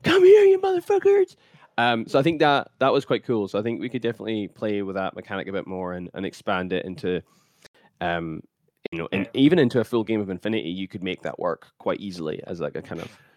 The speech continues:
Speaker 2: Yeah,
Speaker 1: um,
Speaker 2: and,
Speaker 1: f-, fun
Speaker 2: uh,
Speaker 1: narrative
Speaker 2: we, we,
Speaker 1: mission.
Speaker 2: we, we've been talking about, like, if you wanted to have a little bit more Infinity customability, instead of just three line troopers, you still have three line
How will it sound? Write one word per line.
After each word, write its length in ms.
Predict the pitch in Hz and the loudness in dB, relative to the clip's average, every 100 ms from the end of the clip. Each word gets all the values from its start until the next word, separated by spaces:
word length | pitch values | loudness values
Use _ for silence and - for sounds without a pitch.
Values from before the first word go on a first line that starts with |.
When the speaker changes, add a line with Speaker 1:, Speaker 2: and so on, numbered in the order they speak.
| _ _ | _ _
Speaker 2:
Yeah, 320 | 143 190 151 139 | -4 -4 -4 -10
Speaker 1:
um, 220 | - - | -10 -4
Speaker 2:
and, 200 | 160 151 | -2 -2
Speaker 1:
f-, 200 | - 190 | -2 -2
fun 160 | 143 131 | 2 2
Speaker 2:
uh, 40 | - | 2
Speaker 1:
narrative 260 | 92 185 | 2 6
Speaker 2:
we, 100 | 160 | 6
we, 80 | 151 | 6
Speaker 1:
mission. 260 | 175 - - - | 2 -4 -10 -2
Speaker 2:
we, 160 | 170 185 - - | 0 0 -4 -2
we've 400 | 160 165 170 135 | 2 4 2 0
been 100 | 123 | -6
talking 400 | - 143 147 135 | -2 -2 -2 -4
about, 300 | 113 107 110 | -4 -6 -6
like, 180 | 104 101 _ - | -12 -14 _ -14
if 160 | 131 135 | -12 -10
you 80 | |
wanted 360 | 117 117 113 107 | -6 -4 -4 -4
to 80 | 107 | -8
have 420 | - 104 95 - | -8 -10 -12 -12
a 60 | 117 | -8
little 200 | 113 104 | -6 -4
bit 120 | 117 | -4
more 220 | 117 107 | -4 -8
Infinity 460 | 104 - 117 110 107 | -10 -10 -10 -8 -10
customability, 760 | - 110 - 107 104 123 107 101 - - - | -8 -8 -8 -6 -2 0 -2 -8 -18 -20 -8
instead 260 | 139 - 156 | -4 0 0
of 80 | 117 | -2
just 240 | - - | -8 -6
three 180 | 135 123 | 0 0
line 300 | 113 110 117 | 2 0 0
troopers, 420 | - 104 101 98 139 | -4 -6 -8 -12 -12
you 60 | |
still 200 | - 202 | -2 0
have 160 | 139 123 | 0 -4
three 240 | - 127 | -2 -2
line 340 | 110 113 113 | 0 -2 -2